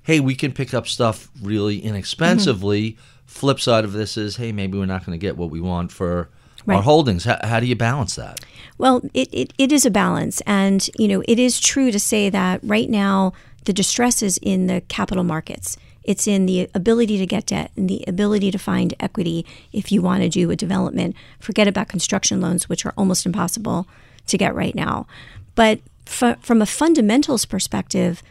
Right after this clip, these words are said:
Speaker 2: with the exception of office, and in particular traditional office, most property types are doing quite well. In industrial warehouses, as you mentioned, rents are still going up in,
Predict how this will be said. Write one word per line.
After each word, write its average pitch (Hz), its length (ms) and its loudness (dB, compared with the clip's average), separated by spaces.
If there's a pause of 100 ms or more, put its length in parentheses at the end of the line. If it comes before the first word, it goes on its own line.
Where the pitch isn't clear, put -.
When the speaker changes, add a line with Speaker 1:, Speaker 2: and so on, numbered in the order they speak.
(120)
Speaker 2:
with 214 160 2
the 220 80 2
exception 208 560 0
of 170 300 -2 (200)
office, - 640 -2
and 196 180 2
in 202 120 0
particular 190 560 -2
traditional 202 500 0
office, - 460 -10 (580)
most 226 480 4
property 220 380 -2
types - 440 -4
are 214 60 -2
doing 269 260 2
quite - 260 -2
well. - 260 0 (600)
In 220 260 4
industrial 277 720 4
warehouses, 226 580 0
as 202 120 -2
you 202 100 2
mentioned, 240 520 2 (240)
rents 214 280 4
are 247 60 0
still - 240 0
going 190 300 2
up 185 260 -4
in, 190 340 0